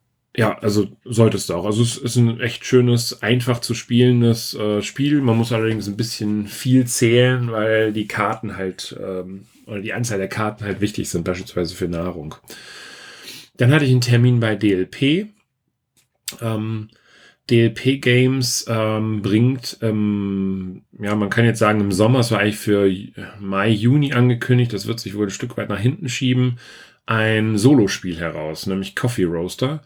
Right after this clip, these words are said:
Und da hatte ich die Gelegenheit, ähm, in Nürnberg hatte ich's mir erklären lassen, jetzt habe ich selber mal auch zwei Runden gespielt und das ist echt ein sehr, sehr nettes Spiel.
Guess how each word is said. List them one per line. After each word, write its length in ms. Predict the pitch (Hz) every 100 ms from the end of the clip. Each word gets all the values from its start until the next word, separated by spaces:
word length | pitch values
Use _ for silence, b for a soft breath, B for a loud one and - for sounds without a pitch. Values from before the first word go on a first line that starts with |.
| b b b b b _
Und 440 | 110 107 107 - 110
da 100 | 117
hatte 140 | 123
ich 80 | -
die 100 | 120
Gelegenheit, 800 | 113 120 117 113 113 113 110 -
ähm, 640 | 113 104 107 107 107 104
in 140 | 101 104
Nürnberg 340 | 113 113 117
hatte 240 | 113 101 104
ich's 120 | -
mir 80 | 95
erklären 400 | - 139 143 151
lassen, 280 | 135 123
jetzt 140 | 113 107
habe 140 | 110
ich 100 | 107
selber 300 | 110 104 120
mal 320 | 120 107 104
auch 180 | 101 101
zwei 240 | - 101 104
Runden 300 | 107 104 98
gespielt 580 | 95 - 127 175 - -
und 500 | 113 113 113 - -
das 180 | 110 -
ist 220 | - -
echt 200 | 117 -
ein 80 | 101
sehr, 200 | 113 117
sehr 140 | 110
nettes 280 | 107 104 -
Spiel. 440 | - 120 95 76